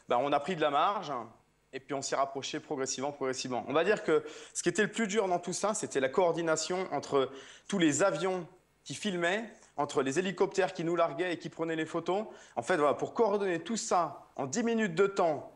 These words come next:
sur un endroit précis, c'est-à-dire au sud de Dubaï,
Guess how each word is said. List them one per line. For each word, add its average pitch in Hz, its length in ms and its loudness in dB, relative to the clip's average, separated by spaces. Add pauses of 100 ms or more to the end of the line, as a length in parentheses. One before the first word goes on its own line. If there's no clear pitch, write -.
(160)
sur 185 580 2
un 156 140 4
endroit 175 300 2
précis, 220 500 -4
c'est-à-dire 151 480 0
au 160 60 0
sud 151 220 -10
de 156 60 -6
Dubaï, 180 320 0